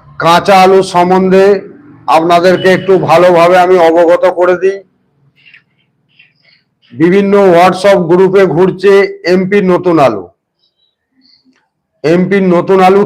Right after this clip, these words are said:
কিছু মার্কেটে আসছে, এটা সত-, সত্য কথা। তার কারণ হচ্ছে, বৃষ্টির আগে যে আলুটা, সেই আলুটা যে কৃষক সেই ফসলটাকে বাঁচাতে পেরেছিলেন মধ্যপ্রদেশে, সেটা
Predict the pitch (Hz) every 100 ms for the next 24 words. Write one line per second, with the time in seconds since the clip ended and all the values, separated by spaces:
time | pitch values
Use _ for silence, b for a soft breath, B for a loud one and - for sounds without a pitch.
0 | 190 175 - 202 202 180 160 160 180 190
1 | 185 170 170 190 180 190 190 180 - _
2 | - 202 - 175 143 - 80 - _ _
3 | _ _ _ _ _ _ _ - - 156
4 | 170 165 170 190 185 190 185 196 160 156
5 | 160 - 185 190 165 160 175 175 156 180
6 | 160 165 156 135 85 - _ _ _ _
7 | _ _ _ _ - - 170 185 175 165
8 | 175 175 180 185 160 139 175 180 165 160
9 | 185 185 - - - 175 - 156 156 180
10 | 170 175 175 151 139 147 165 165 180 160
11 | 160 180 185 185 175 165 165 180 175 160
12 | 151 131 104 _ _ _ _ _ _ _
13 | b b b _ _ _ _ _ _ -
14 | - 160 175